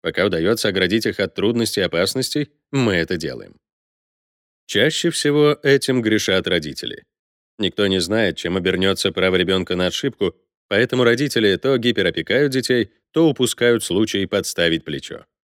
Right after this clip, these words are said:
Как помочь детям справиться с превратностями судьбы?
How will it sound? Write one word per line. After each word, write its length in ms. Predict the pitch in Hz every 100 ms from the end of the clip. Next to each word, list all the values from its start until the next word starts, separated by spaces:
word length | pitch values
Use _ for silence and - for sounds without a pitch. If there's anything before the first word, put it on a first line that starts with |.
| _ _ _ _
Как 300 | - 120 110
помочь 400 | - 82 92 87
детям 540 | 87 98 139 - 87 80 _
справиться 560 | - - 156 151 143 147
с 80 | -
превратностями 760 | 135 117 113 101 98 - 87
судьбы? 460 | 82 85 65 60